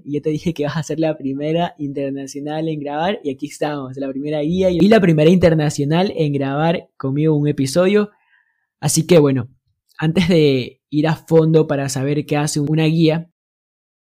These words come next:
vamos a conocerte un poco. Así que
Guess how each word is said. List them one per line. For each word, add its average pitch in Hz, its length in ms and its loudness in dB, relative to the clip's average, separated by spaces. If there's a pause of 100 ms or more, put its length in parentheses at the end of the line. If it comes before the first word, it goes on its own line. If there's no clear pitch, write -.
(540)
vamos 165 320 6
a 170 80 2
conocerte 139 440 0
un 143 80 0
poco. 147 240 0
Así 143 200 -4
que 175 220 -2